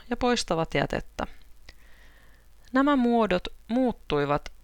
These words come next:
sitä virulentemmiksi, mitä kauemmas homeostaasista organismi meni.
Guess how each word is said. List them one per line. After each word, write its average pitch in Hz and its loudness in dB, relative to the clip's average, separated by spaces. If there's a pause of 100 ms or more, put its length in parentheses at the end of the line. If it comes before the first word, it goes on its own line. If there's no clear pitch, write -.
(140)
sitä 214 0
virulentemmiksi, 151 0 (520)
mitä 180 0
kauemmas 196 4
homeostaasista 139 0 (160)
organismi 151 0
meni. - -2